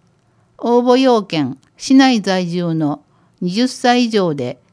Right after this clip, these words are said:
広報誌や地域情報などに興味のある方、その他市の広報活動に協力していただける方、募集人数、五人、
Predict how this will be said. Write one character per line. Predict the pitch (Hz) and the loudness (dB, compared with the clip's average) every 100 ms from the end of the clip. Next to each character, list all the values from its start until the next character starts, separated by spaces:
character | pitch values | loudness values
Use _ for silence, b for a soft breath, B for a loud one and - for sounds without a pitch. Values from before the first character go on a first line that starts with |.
| _ | _
広 | - 240 247 | 2 2 4
報 | 269 247 | 2 0
誌 | 233 170 | 0 -4
や | 151 123 _ | -4 -6 _
地 | - 247 | -2 0
域 | 247 254 233 | 2 0 2
情 | 262 247 | 4 4
報 | 226 196 | 2 0
な | 175 | -2
ど | 165 | -2
に | 147 151 | -2 -2
興 | - 240 240 | 0 2 4
味 | 202 | 2
の | 175 | 0
あ | 156 | -4
る | 156 | -6
方、 | 139 - 120 b b b b b | -8 -8 -10 b b b b b
そ | - 220 | -6 -2
の | 247 | 0
他 | 247 165 - | 2 0 0
市 | - 254 | -4 0
の | 240 | 0
広 | 214 226 233 240 | 2 2 2 2
報 | 254 | 2
活 | 254 254 254 | 2 0 0
動 | 208 175 | 0 0
に | 156 143 | 0 -2
協 | - 220 | 0 0
力 | 226 233 240 | 0 0 -4
し | 220 | -6
て | - | -6
い | 220 | -6
た | 208 | -4
だ | 196 | -4
け | 190 196 | -4 -6
る | |
方、 | 185 175 170 151 - _ _ _ _ _ - | -6 -8 -6 -8 -10 _ _ _ _ _ -8
募 | 196 | -6
集 | - 262 254 | -2 0 4
人 | 247 233 175 | 6 6 2
数、 | 143 131 - _ _ _ _ | -2 -6 -8 _ _ _ _
五 | 185 185 | -4 -2
人、 | 196 190 123 | 0 0 -2